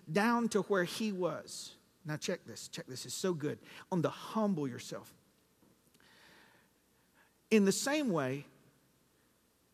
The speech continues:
Christ was beaten down and broken apart so that the life that he gave for us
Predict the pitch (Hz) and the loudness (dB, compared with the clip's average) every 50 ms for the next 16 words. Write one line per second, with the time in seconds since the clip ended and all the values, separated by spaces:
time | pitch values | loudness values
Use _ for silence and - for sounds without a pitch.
0 | _ - - 220 214 226 226 214 208 - - - - 151 170 160 147 139 131 - | _ -4 0 4 6 6 6 4 2 -2 -6 -8 -2 0 0 0 0 -2 -6 -8
1 | - - - - _ _ _ _ _ _ _ _ _ - 165 139 - 220 226 220 | -12 -14 -14 -18 _ _ _ _ _ _ _ _ _ -14 -12 -2 2 2 2 2
2 | - 208 190 175 165 165 170 160 135 120 113 110 117 - - - - _ _ _ | 0 0 0 0 2 2 0 0 -2 -6 -8 -10 -14 -18 -20 -20 -20 _ _ _
3 | _ _ _ _ _ _ _ _ _ _ _ _ _ _ _ _ _ _ _ _ | _ _ _ _ _ _ _ _ _ _ _ _ _ _ _ _ _ _ _ _
4 | _ _ _ _ _ _ _ _ _ _ _ _ _ _ - 151 151 139 131 180 | _ _ _ _ _ _ _ _ _ _ _ _ _ _ -6 -4 -4 0 4 4
5 | 202 196 - 208 175 160 - - 175 170 139 - - - - - _ _ _ _ | 4 4 4 0 -2 -2 -4 -4 -4 -4 -4 -6 -8 -14 -20 -20 _ _ _ _
6 | _ _ _ _ _ _ _ _ _ _ _ _ _ _ _ _ _ _ _ _ | _ _ _ _ _ _ _ _ _ _ _ _ _ _ _ _ _ _ _ _
7 | _ _ - - - - 190 180 160 151 151 - - 147 156 147 156 170 190 214 | _ _ -18 -12 -4 0 0 2 2 2 0 -2 0 -2 0 2 4 4 4 4
8 | 208 202 196 - - - - - _ _ _ _ _ _ - - 139 - - 190 | 2 2 -2 -4 -6 -8 -10 -12 _ _ _ _ _ _ -12 -10 -8 -4 -4 -4
9 | 165 151 180 196 208 202 202 202 - 160 123 113 120 - - - - - - - | 0 4 4 6 6 6 4 2 -4 -6 -6 -6 -6 -10 -12 -12 -12 -12 -12 -14